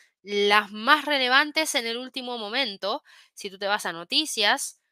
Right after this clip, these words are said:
puedes poner, eh, todas las noticias y no las que están en tendencia en este momento, pero todas las noticias y te va a entregar todas las noticias y se actualiza muy, muy rápidamente. Así que yo te diría que es un muy buen portal.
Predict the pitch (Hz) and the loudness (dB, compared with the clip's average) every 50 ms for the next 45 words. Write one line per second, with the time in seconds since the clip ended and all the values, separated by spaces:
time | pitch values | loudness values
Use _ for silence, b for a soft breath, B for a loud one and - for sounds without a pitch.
0 | _ _ _ _ _ _ - 208 214 220 - - 202 202 208 214 214 220 214 - | _ _ _ _ _ _ -4 -2 -2 -2 -2 -6 -6 -4 0 0 0 0 -2 -4
1 | 190 185 185 180 180 180 - _ - - 330 330 311 294 285 262 262 254 233 277 | -6 -6 -4 -4 -4 -4 -6 _ -4 0 2 2 4 2 2 0 -4 -6 -4 -2
2 | 277 277 - 285 269 - 220 220 233 240 254 262 - 233 214 - 247 247 254 254 | -4 -2 -2 -4 -4 -4 -6 -4 0 0 0 0 0 -4 -2 0 2 2 2 -2
3 | 254 247 233 226 240 233 - 240 240 240 240 247 247 247 - 247 240 247 - - | -8 -6 -4 -4 -4 -4 -4 -8 -6 -4 -4 -4 -4 -4 -4 -4 -4 -6 -6 -6
4 | 247 247 247 240 214 190 190 180 - 202 240 269 - 185 175 175 - 208 233 240 | -8 -8 -6 -6 -6 -6 -6 -6 -6 -6 -6 -4 -6 -8 -8 -8 -6 -2 0 2
5 | 247 262 254 269 269 269 277 262 240 - 233 226 226 240 185 196 196 202 220 - | 2 2 0 -4 -8 -6 -6 -6 -6 -4 -4 -4 -6 -6 -8 -6 -6 -6 -6 -6
6 | 220 214 220 226 226 226 B B B B B B B B - 262 269 277 262 247 | -4 2 2 2 2 0 B B B B B B B B 4 4 4 4 2 -4
7 | 262 240 262 262 240 220 - 214 196 - - 202 196 _ - 202 220 240 - 269 | -4 -6 -4 -6 -4 -6 -8 -8 -10 -8 -4 -4 -4 _ -4 -8 -6 -4 0 -2
8 | 247 - _ 202 214 226 247 269 285 269 254 262 269 269 254 254 254 247 254 247 | -2 -2 _ -14 -12 -8 -8 -8 -6 -8 -8 -6 -6 -4 0 0 0 0 2 -2
9 | 226 226 233 233 214 190 190 - - - 233 247 285 285 277 254 262 269 262 - | -2 0 -2 -4 -4 -6 -8 -8 -8 -10 -10 -6 -2 -2 0 2 0 0 0 -2
10 | 247 - - 247 233 226 240 247 240 233 240 233 - 196 185 - 170 156 156 | -6 -8 -8 -12 -12 -10 -10 -8 -8 -8 -10 -8 -8 -10 -6 -4 -6 -6 -6